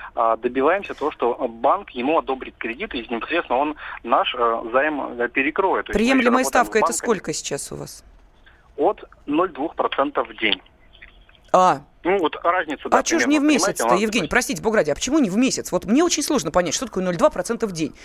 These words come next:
Speaker 2: Я понимаю, сколько это
Speaker 1: Процентная
Speaker 2: процентов в
Speaker 1: ста-,
Speaker 2: месяц.
Speaker 1: да.
Speaker 2: Вот двенадцать с половиной, двадцать пять, там, я не знаю, сколько. Ноль два в день — это как?
Speaker 1: Э, ну, ну, ноль два в день, если мы говорим о ежемесячных процентах, получается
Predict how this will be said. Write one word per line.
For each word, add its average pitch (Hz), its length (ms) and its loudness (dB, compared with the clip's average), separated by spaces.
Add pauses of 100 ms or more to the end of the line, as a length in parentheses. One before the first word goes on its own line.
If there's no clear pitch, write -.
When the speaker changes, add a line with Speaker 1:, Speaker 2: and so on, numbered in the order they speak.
(120)
Speaker 2:
Я 240 120 4
понимаю, 302 300 2
сколько 320 300 4
это 185 120 4
Speaker 1:
Процентная 254 300 2
Speaker 2:
процентов 311 140 2
в - 20 -10
Speaker 1:
ста-, 214 80 2
Speaker 2:
месяц. 175 400 2
Speaker 1:
да. - 40 -20 (160)
Speaker 2:
Вот 131 120 2
двенадцать 196 480 2
с - 60 -6
половиной, 160 380 2
двадцать 214 420 0
пять, 160 400 4 (280)
там, 156 140 2
я 160 80 2
не 202 80 0
знаю, 160 280 2
сколько. - 340 -2
Ноль 233 240 2
два 220 220 4
в 190 60 -4
день — 240 320 0
это - 220 -2
как? - 380 -2 (1400)
Speaker 1:
Э, 127 200 4
ну, 165 300 2
ну, 147 260 -6
ноль 151 220 0
два 127 220 0
в 113 80 -16
день, 214 180 -8
если 147 240 -2
мы 123 240 2
говорим 117 380 0
о 113 40 2
ежемесячных 113 460 0
процентах, 117 460 -4
получается 147 560 -2